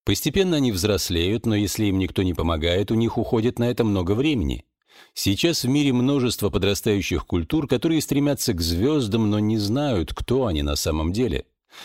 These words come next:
Подрастающие культуры всегда задаются тремя вопросами. Почему мы тут? Как мы должны жить? Что произойдет,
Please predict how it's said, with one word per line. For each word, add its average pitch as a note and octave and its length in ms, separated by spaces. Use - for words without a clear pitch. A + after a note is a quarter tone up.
Подрастающие E3 680
культуры E3 400
всегда C#3+ 360
задаются C#3 640
тремя D#3 360
вопросами. E2+ 680
Почему G2 440
мы F2+ 120
тут? - 320
Как F3 240
мы C3+ 80
должны G2 400
жить? F2 440
Что - 260
произойдет, E2+ 800